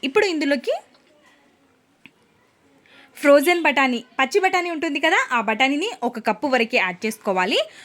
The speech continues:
ఒక కప్పు వరకు రెడ్ టమాటోని కూడా తీసుకోవాలి. టమాటోని కొంచెం ఫ్రై అవ్వనివ్వాలి. మనం డైరెక్ట్గా రైస్లోనే వేసి ఉడికించుకుంటే అంత రుచిగా ఉండదు, కాబట్టి ఒక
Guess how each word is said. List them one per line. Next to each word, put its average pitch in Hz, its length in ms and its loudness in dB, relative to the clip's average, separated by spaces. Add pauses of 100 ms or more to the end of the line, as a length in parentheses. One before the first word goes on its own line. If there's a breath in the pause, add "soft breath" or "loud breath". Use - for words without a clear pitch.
(180 loud breath)
ఒక 339 200 0
కప్పు - 280 -2
వరకు 285 240 -2 (140)
రెడ్ 220 260 0 (100)
టమాటోని 254 500 -2
కూడా 202 220 -2
తీసుకోవాలి. 190 600 -4 (760 loud breath)
టమాటోని 330 520 0 (180)
కొంచెం 494 300 0 (100)
ఫ్రై 220 160 0 (140)
అవ్వనివ్వాలి. 226 600 -2 (520 loud breath)
మనం 202 180 -2 (140)
డైరెక్ట్గా 339 420 0 (100)
రైస్లోనే 294 520 -2
వేసి 226 280 -2
ఉడికించుకుంటే 220 680 -2 (160)
అంత 214 180 -8 (100)
రుచిగా 247 300 -2 (100)
ఉండదు, 214 240 -6 (100)
కాబట్టి 190 420 -2 (500 loud breath)
ఒక - 80 -2